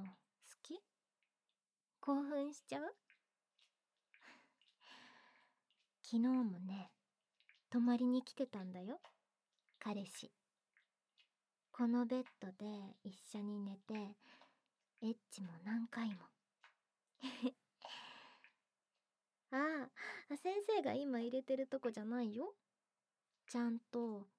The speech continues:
太もものもっと下の方の、<laughs> おまんこの中に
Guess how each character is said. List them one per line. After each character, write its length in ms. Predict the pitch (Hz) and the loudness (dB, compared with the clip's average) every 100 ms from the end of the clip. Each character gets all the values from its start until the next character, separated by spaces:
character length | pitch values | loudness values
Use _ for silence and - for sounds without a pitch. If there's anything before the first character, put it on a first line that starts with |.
| _ | _
太 260 | - _ 233 | -20 _ 0
も 240 | 220 220 | 2 2
も 240 | 214 214 214 | 0 -2 -4
の 360 | 208 208 202 196 | -4 -6 -8 -4
も 180 | 214 | -2
っ 40 | 226 - | -2 -6
と 140 | - 190 | -12 -10
下 300 | - - 220 | -10 -6 -2
の 140 | 220 | -2
方 360 | 226 247 233 202 | 0 0 0 -2
の、 840 | 202 269 277 254 233 208 208 233 - _ _ _ - | -2 -2 0 2 0 -2 -8 -10 -12 _ _ _ -16
<laughs> 320 | 330 - - - - - - - - - - _ _ _ _ _ _ _ _ _ - _ | -12 -10 -12 -16 -16 -12 -12 -14 -20 -20 -20 _ _ _ _ _ _ _ _ _ -20 _
お 60 | |
ま 260 | 226 226 247 | 4 6 6
ん 140 | 254 | 4
こ 180 | 240 - | 0 -6
の 160 | 185 170 | -8 -6
中 360 | 180 190 - - | -8 -8 -12 -4
に 380 | 247 294 254 | -2 0 -2